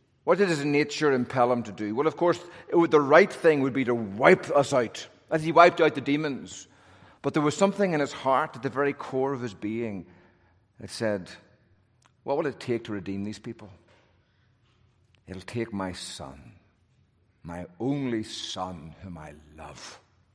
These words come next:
And he so loved the world that he gave his son. He gave him.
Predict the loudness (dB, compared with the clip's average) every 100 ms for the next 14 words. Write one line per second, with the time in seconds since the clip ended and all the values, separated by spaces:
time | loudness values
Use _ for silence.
0 | _ _ _ _ _ _ _ _ -16 -12
1 | -8 -6 -2 0 2 0 0 -4 -4 -2
2 | -2 -4 -10 -10 -8 -8 -6 -8 -12 -16
3 | _ _ _ _ _ _ -20 -20 -20 -20
4 | -14 -12 -14 -16 -16 -14 -10 -10 -10 -12
5 | -16 -20 _ _ _ _ _ _ _ _
6 | _ _ _ _ _ _ _ _ _ _
7 | _ _ _ _ _ _ _ _ _ _
8 | _ _ _ _ _ _ _ _ _ _
9 | _ -20 -8 -6 -6 -12